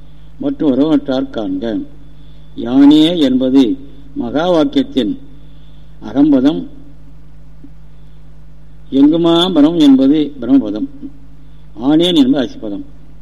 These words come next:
ஆக அஸ்மிபதம், அகம் பிரம்மாஸ்மி என்று சொல்லக்கூடிய பதங்களை தமிழ் படுத்தியிருக்கார் என்று க-, உரையாசிரியர் விளக்கம் கொடுக்கிறார்.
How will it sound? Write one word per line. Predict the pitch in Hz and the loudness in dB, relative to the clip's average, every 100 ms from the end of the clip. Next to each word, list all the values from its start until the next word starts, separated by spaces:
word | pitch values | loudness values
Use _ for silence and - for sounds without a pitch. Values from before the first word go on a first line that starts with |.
| - - - - - - - - - - | -16 -16 -16 -16 -16 -16 -16 -16 -14 -12
ஆக | 147 180 139 | -8 -4 -2
அஸ்மிபதம், | - 156 143 - - - - - - - - - - - - - - - - | -2 2 4 4 2 -6 -14 -16 -16 -16 -16 -14 -14 -14 -16 -16 -16 -14 -12
அகம் | 135 151 165 | -4 -4 2
பிரம்மாஸ்மி | 139 135 135 - 131 147 104 - - - - - | 6 6 6 2 4 6 4 0 -10 -16 -16 -12
என்று | 143 143 | -6 -4
சொல்லக்கூடிய | 131 127 113 117 165 143 95 - - - - - - - - | -4 -6 -6 -2 0 0 0 -6 -14 -16 -16 -16 -16 -16 -12
பதங்களை | - 139 131 170 | -2 0 2 0
தமிழ் | 131 147 | 0 0
படுத்தியிருக்கார் | 135 127 113 117 113 | -2 -6 -8 -8 -8
என்று | 107 92 | -8 -6
க-, | 131 107 85 - - | -6 -6 -8 -12 -8
உரையாசிரியர் | 131 117 104 151 | -6 -6 -8 -8
விளக்கம் | 113 101 120 | -8 -8 -10
கொடுக்கிறார். | 104 113 | -8 -8